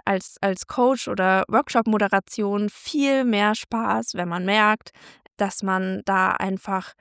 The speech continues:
auch ein Bedürfnis bei den Lernenden wirklich befriedigt, wenn man ihnen dann ganz, ganz viel Wissen an die Hand gibt und das eben erst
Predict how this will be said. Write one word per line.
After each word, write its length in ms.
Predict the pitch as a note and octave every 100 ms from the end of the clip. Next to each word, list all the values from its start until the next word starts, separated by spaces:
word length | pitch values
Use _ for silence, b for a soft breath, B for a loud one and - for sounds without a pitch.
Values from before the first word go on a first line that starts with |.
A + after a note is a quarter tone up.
| b b b
auch 240 | G3 F#3 -
ein 220 | F#3+ F#3+
Bedürfnis 640 | F#3 A3+ C#4 - A3+ G3
bei 140 | - F3
den 220 | F#3 F#3
Lernenden 720 | F#3 G3 G#3+ G3+ G3 F#3+ F#3+ - -
wirklich 360 | G#3+ A#3+ G#3
befriedigt, 720 | - - G#3+ C#4 F4 F3+ - -
wenn 140 | F#3
man 220 | F#3+ F#3+ - -
ihnen 260 | G3+ F#3+ F#3
dann 300 | F3+ A3+ A3+
ganz, 320 | G#3 B3 -
ganz 280 | G#3 G#3+ -
viel 220 | G#3 G#3
Wissen 420 | G#3+ - F#3 F#3 B B
an 140 | F#3+
die 120 | F#3
Hand 320 | F3+ G3+ G3+ -
gibt 400 | F#3 _ - - b b -
und 180 | G3
das 160 | F3 -
eben 220 | - F#3
erst 380 | - F#3 F#3 -